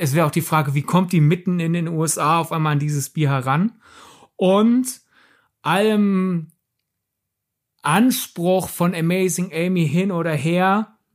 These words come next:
hat sie ja auch eine gewisse blendende Attitüde an sich und daher, ich wüsste nicht mal, ob sie wirklich das allerteuerste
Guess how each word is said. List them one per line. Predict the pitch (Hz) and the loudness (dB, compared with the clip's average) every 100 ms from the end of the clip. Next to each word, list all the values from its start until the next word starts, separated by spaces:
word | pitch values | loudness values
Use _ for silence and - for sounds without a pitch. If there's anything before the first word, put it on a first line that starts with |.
| _ _ _ _ _ - | _ _ _ _ _ -10
hat | - 208 220 | -2 -2 0
sie | - 190 | -2 0
ja | 175 | 0
auch | 160 165 | 2 4
eine | 165 | 4
gewisse | 156 139 175 - 156 - | 2 0 0 0 -4 -4
blendende | 151 156 180 180 165 151 160 | -2 2 4 4 2 0 0
Attitüde | 143 143 165 - 185 180 160 | -2 -4 -4 -4 -2 -2 -2
an | 139 143 | -2 -2
sich | 147 170 | -2 -4
und | 151 151 | -4 -2
daher, | 160 160 165 160 160 - - - - _ | 0 2 2 2 0 -4 -18 -20 -20 _
ich | 170 143 139 | -4 -2 2
wüsste | 214 - 294 | 2 0 0
nicht | 233 - | 0 2
mal, | 180 | 0
ob | 151 | 0
sie | 175 143 | 0 0
wirklich | 165 170 156 | 0 -2 -4
das | 151 | -4
allerteuerste | - 143 156 143 - 139 139 127 - 135 123 | -2 0 2 0 2 2 2 0 -2 -4 -4